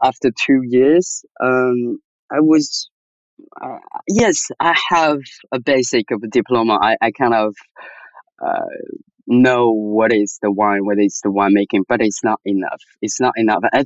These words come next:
I know at that moment, I knew I will do the master wine. I think I will do it,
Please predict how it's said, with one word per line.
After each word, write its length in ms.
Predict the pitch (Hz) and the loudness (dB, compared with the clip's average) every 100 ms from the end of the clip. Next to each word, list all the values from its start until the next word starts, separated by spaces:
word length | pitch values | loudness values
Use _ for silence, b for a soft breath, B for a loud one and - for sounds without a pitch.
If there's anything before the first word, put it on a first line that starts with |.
| - | 0
I 160 | 139 143 | 2 4
know 520 | 156 175 175 170 143 - - | 6 6 4 2 0 -4 -2
at 140 | 143 147 | -2 0
that 200 | 139 170 135 | 0 0 0
moment, 460 | 131 127 113 98 110 | -2 0 -2 -4 -2
I 120 | 120 | -2
knew 260 | 127 139 135 | -2 -2 0
I 100 | 120 | -2
will 240 | 120 143 131 | 0 -2 -4
do 140 | 117 110 | -6 -12
the 80 | 101 | -10
master 340 | 104 98 - 98 | -10 -10 -12 -10
wine. 100 | 98 | -4
I 100 | 110 - | -4 -4
think 200 | 143 127 | -8 -4
I 120 | 104 107 | -4 -2
will 160 | 120 107 | -2 -2
do 120 | |
it, 80 | 101 | -8